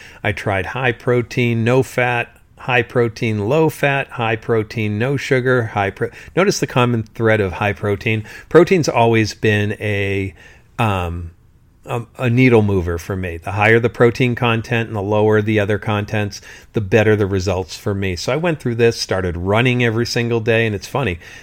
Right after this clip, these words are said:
the very first day I went for a run, in my mind's eye, I was gonna run a five K 'cause it's only three point two miles. I can do five K. No big deal at all, right? I literally made it about a quarter of a mile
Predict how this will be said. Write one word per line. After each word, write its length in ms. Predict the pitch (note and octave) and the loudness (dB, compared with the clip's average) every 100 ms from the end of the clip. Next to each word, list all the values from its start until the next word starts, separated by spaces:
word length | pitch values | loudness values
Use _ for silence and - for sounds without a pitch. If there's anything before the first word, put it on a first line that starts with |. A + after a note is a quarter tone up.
| - | -4
the 100 | A#2 | -2
very 380 | G2+ A#2 C3+ D#3+ | 2 2 4 2
first 320 | - C3+ - | 2 -2 2
day 140 | A#2 A2 | 2 4
I 40 | |
went 200 | A2 G2+ | 2 -2
for 200 | - G#2 | 0 2
a 60 | G2+ | 2
run, 240 | G#2+ G2 | 0 0
in 140 | G2+ | 0
my 300 | G#2 F#2 F#2+ | 0 0 -2
mind's 600 | G2+ G2+ A#2+ G#3+ G3 A2 | -2 -2 0 0 0 0
eye, 420 | F#2 D#2+ D2+ - - - - - | -2 -6 -10 -14 -18 -20 -12 2
I 120 | C#3+ | 4
was 160 | C#3 - | 6 2
gonna 180 | A2 | 2
run 180 | G#2+ A2 | 2 0
a 60 | F#2+ | -2
five 320 | A2 F#2+ F#2 | -2 -2 -2
K 240 | - F#2 | 0 0
'cause 180 | F#2 A#2+ | 0 -6
it's 140 | C#3+ E3+ | -4 0
only 240 | D3+ C3+ | 0 0
three 240 | - A#2 | -2 -2
point 300 | A2 A2+ G#2 | -2 -4 -4
two 160 | - G#2 | -2 -2
miles. 420 | F#2+ F2+ F#2+ F2+ - | -2 -2 -4 -6 -4
I 100 | D#3+ | -2
can 140 | E3 | 0
do 100 | F#2+ | -2
five 300 | E2+ D#2+ D#2+ | -6 -10 -10
K. 320 | - E2+ E2+ - | -10 -12 -12 -8
No 180 | E3+ F#3+ | -2 -2
big 240 | D#3 F3 | 0 -2
deal 240 | D3 E3+ D3 | -2 0 0
at 80 | C#3+ | 0
all, 240 | D3+ E2+ | 0 0
right? 260 | F#2 A#2 - _ - - - - - - - | 0 -2 -4 _ -20 -20 -20 -20 -20 -16 0
I 180 | B2 B2+ | 4 4
literally 1300 | A#2+ A#2 A2+ A2+ B2 B2+ B2+ - A#2 G#2 F#2 F#2 - _ - | 4 2 0 2 4 4 2 -4 -2 0 0 -2 -8 _ -8
made 400 | A2+ A2 G#2+ G#2 | -4 2 2 4
it 100 | G2+ | 2
about 280 | G2+ G2+ F#2 | 2 0 0
a 60 | |
quarter 420 | - B2 A#2 A2+ G#2+ | -2 2 6 6 6
of 80 | |
a 80 | G#2 | 2
mile 520 | G2+ F#2+ F#2 F2 F2+ | -2 -2 -2 -4 -6